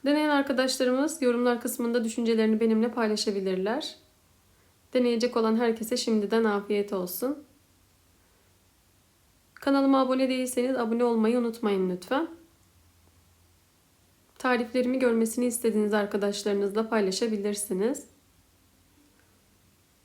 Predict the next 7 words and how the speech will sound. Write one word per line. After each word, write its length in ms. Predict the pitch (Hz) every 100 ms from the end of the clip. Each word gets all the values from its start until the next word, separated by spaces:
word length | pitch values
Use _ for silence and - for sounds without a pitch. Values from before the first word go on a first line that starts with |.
| _ _
Bildirim 380 | 240 226 254 277
zilini 260 | 269 254 247
aktifleştirerek 880 | 247 247 - 247 240 247 226 220
paylaşımlarımdan 840 | 240 226 220 233 214 208 208 214 226
anında 380 | 233 208 196 214
haberdar 520 | 196 202 190 214 247
olabilirsiniz. 1000 | 226 202 196 202 202 202 196 302 -